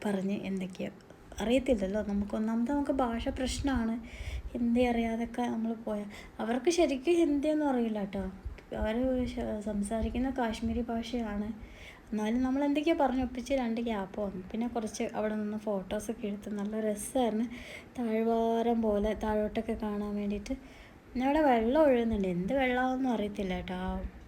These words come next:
താഴെ കൂടെ. പിന്നെ ഞങ്ങൾ കുറേ ഫോട്ടോ ഒക്കെ എടുത്ത് നല്ല രസമായിരുന്നു ഇങ്ങനെ ഇറങ്ങി നിൽക്കാനൊക്കെ. ചെറിയതായിട്ട് തണുപ്പുണ്ടായിരുന്നുള്ളൂ. അവിടെ വലിയ തണുപ്പുണ്ടായിരുന്നില്ല കേട്ടോ.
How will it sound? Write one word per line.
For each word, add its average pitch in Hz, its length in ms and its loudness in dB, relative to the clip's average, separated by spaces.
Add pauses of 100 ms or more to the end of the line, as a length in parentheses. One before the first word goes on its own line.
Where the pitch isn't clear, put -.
(640)
താഴെ 190 200 2
കൂടെ. 196 320 -2 (680)
പിന്നെ 180 220 -8
ഞങ്ങൾ 226 260 -2
കുറേ 233 240 4
ഫോട്ടോ 226 320 2
ഒക്കെ 226 160 -2
എടുത്ത് 220 360 -4 (720)
നല്ല 233 380 2
രസമായിരുന്നു 240 460 0
ഇങ്ങനെ 214 220 -4
ഇറങ്ങി 208 220 -4
നിൽക്കാനൊക്കെ. 214 600 -4 (840)
ചെറിയതായിട്ട് 320 560 6
തണുപ്പുണ്ടായിരുന്നുള്ളൂ. 214 840 2
അവിടെ 262 200 2
വലിയ 285 220 4
തണുപ്പുണ്ടായിരുന്നില്ല 202 840 -2
കേട്ടോ. 190 180 -8